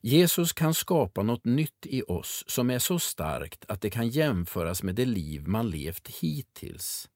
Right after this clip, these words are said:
Ditt sociala arv, dina genetiska förutsättningar,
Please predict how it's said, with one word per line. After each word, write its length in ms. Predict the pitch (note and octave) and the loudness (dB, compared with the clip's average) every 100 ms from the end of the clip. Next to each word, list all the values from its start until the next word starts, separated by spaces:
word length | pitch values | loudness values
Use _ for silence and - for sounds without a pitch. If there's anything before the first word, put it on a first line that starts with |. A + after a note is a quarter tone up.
| _ _ _ _ _ _ | _ _ _ _ _ _
Ditt 200 | - A2+ | -4 0
sociala 600 | - B2 - C#3 C3+ C#3 C3+ | 0 0 4 6 6 4 2
arv, 480 | A#2+ B2+ D3 C#3+ C3+ - | 2 2 2 -4 -10 -4
dina 240 | G2 G2 | 0 2
genetiska 720 | F#2 F#2+ G#2 C3 - - A#2 | 2 2 2 0 -2 -2 -2
förutsättningar, 1080 | - A#2 F2+ D#2+ - E2 E2 F#2 F2 G2+ C3+ | 0 0 0 -2 -4 -4 -6 -6 -4 -4 -6